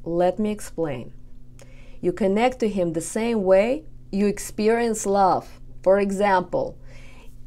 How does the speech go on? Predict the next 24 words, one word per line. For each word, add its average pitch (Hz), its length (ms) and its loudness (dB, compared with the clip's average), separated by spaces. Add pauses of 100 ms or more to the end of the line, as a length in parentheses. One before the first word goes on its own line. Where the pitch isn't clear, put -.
(140)
um, 170 680 2
you 233 200 4
fell 247 260 8
in 202 60 0
love 190 260 8
with 170 160 2
a 170 60 6
boy 147 380 -4 (340)
or 165 200 4
with 165 200 2
a 170 40 4
man. 139 380 -4 (640)
You 196 240 2
will 381 140 0
find 185 360 2
time 151 480 -4 (240)
to - 120 -6
go 170 440 6 (220)
date 156 340 4
him, 165 460 -6 (220)
to - 220 0
answer 196 360 2
his 160 280 -6
call, 135 640 0